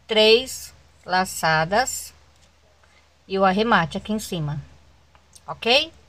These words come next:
Então, aí você olha esse daqui, você fala, "Poxa, não entendi nada." Aí você olha esse daqui, você fala, "Hum, né?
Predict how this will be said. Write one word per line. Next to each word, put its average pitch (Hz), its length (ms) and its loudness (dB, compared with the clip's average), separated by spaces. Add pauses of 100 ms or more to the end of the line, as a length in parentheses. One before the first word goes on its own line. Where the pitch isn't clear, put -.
(420)
Então, 269 440 6
aí 240 160 6
você 262 260 0
olha 262 240 6
esse 277 160 -6
daqui, 185 460 -8 (440)
você - 140 -18
fala, 202 180 2
"Poxa, 220 460 -2
não 196 100 0
entendi 208 420 -2
nada." 185 520 0 (160)
Aí 196 160 -6
você 220 160 2
olha 214 220 8
esse - 180 -6
daqui, 240 320 -14
você 214 140 -8
fala, 175 340 -4 (320)
"Hum, 285 180 -18 (840)
né? 208 240 -4